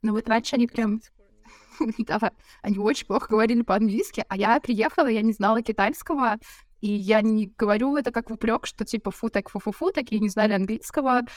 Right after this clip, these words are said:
а сама там ничего не знала. Но вот просто вот этот сам момент был очень сложный, потому что было просто ноль общей коммуникации, когда ты просто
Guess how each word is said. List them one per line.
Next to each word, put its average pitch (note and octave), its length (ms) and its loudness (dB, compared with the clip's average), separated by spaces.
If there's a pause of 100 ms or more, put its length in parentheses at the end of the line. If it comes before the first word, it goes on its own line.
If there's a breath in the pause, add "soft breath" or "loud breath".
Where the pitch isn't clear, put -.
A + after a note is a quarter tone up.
(120)
а G3 80 -4
сама G3+ 280 -2
там G3 160 0
ничего F#3+ 280 -4
не G3 100 -2
знала. A3+ 460 2 (240 loud breath)
Но A3+ 80 0
вот A#3+ 120 2
просто A#3+ 280 -2
вот A#3 100 0
этот A#3 180 -2
сам B3 200 0
момент A3+ 380 2 (200)
был A#3+ 160 2
очень A#3 260 -2
сложный, A#3 500 0
потому G#3+ 260 0
что G#3+ 160 -6
было G#3+ 260 0
просто G#3+ 460 -2 (300)
ноль G#3+ 340 2
общей - 320 -4
коммуникации, A#3+ 640 2
когда G#3+ 200 -2
ты B3 100 -2
просто G#3 400 -4